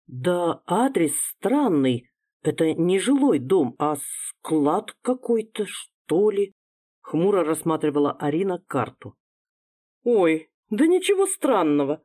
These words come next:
подбежала к ней Катя и плюхнулась на кровать. «Сейчас так модно — проводить вечеринки в каком-нибудь недострое или, наоборот, развалюхе». «Ты-то откуда знаешь?» усмехнулась Арина.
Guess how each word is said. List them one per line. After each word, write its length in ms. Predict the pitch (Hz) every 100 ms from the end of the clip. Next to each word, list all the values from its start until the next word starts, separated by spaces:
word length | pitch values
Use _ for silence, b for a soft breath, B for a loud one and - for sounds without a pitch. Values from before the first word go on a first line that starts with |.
| _ _
подбежала 480 | 131 135 131 127 123
к 60 |
ней 140 | 131 131
Катя 280 | 311 330
и 140 | - 165
плюхнулась 540 | 147 240 226 202 185
на 80 | 196
кровать. 420 | 190 202 110 - _ _ _ _ _ _
«Сейчас 460 | - 180 175 202 202
так 220 | 320 320
модно — 500 | 359 262 233 320 - B B
проводить 500 | - 147 147 143 143
вечеринки 800 | 127 - 120 180 302 196 117 107 B -
в 100 | -
каком-нибудь 640 | 131 202 208 185 190 -
недострое 640 | 165 143 143 - 208 285
или, 320 | - - 180 233
наоборот, 560 | 262 262 247 139 127 _ _
развалюхе». 880 | 123 139 147 233 185 131 123 135 127 _ _ _ _ _ _ _ _ _ _
«Ты-то 460 | - 254 202 - 160
откуда 420 | 160 - 277 175
знаешь?» 520 | 160 208 175 139 - _ _
усмехнулась 680 | - 131 156 165 147 127 143
Арина. 400 | 156 127 104